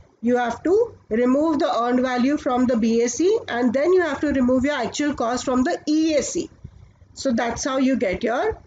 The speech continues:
T C P I index. Uh, you will get an examination question and it will be mentioned that you have to find out the T C P I of B A C or E A C. Okay,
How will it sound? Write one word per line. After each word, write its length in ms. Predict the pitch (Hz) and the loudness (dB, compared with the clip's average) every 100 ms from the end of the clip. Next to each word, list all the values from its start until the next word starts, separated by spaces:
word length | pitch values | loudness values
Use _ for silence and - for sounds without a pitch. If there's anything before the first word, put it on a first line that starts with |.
| - - - | -20 -20 -10
T 180 | - 262 | -2 0
C 340 | 233 311 403 427 | 0 0 0 0
P 240 | 233 196 | -2 -2
I 280 | 233 294 381 - - | -2 -2 -4 -4 -2
index. 560 | 220 180 170 - - - - _ _ - | 0 0 -4 -6 -12 -16 -20 _ _ -8
Uh, 280 | 262 262 262 | -6 -2 0
you 160 | 247 277 | 2 2
will 140 | 302 | 0
get 200 | 285 277 | 0 0
an 140 | 330 | 2
examination 720 | 320 262 262 277 294 294 320 294 | 2 0 0 0 0 0 -2 0
question 540 | 277 240 240 349 381 | 0 -2 -2 0 2
and 240 | 311 277 - | 2 -2 -2
it 180 | 240 | -2
will 140 | 262 269 | 0 2
be 140 | 277 | 2
mentioned 400 | 269 226 - 302 | 2 0 0 0
that 140 | 285 254 | 2 0
you 80 | |
have 120 | 254 254 | 0 -2
to 80 | |
find 300 | 254 220 214 | -2 -2 -2
out 120 | 240 233 | 0 -2
the 120 | 262 | 0
T 160 | 240 | 0
C 180 | 220 254 | 0 0
P 140 | 247 247 | 0 0
I 160 | 254 | 0
of 320 | 247 240 254 214 | 0 0 -2 -2
B 260 | 214 233 254 | 0 2 2
A 60 | |
C 320 | 277 330 415 - - - _ - | 0 2 2 0 -8 -20 _ -6
or 420 | 220 262 427 403 - | -2 0 -2 -4 -4
E 200 | 240 202 165 | -2 0 0
A 40 | |
C. 240 | - - - - _ _ _ _ _ _ _ _ _ _ _ _ _ - _ _ _ _ _ _ _ _ _ _ _ - | -2 -10 -14 -20 _ _ _ _ _ _ _ _ _ _ _ _ _ -20 _ _ _ _ _ _ _ _ _ _ _ -10
Okay, 400 | 208 208 285 330 | -4 -2 -2 -2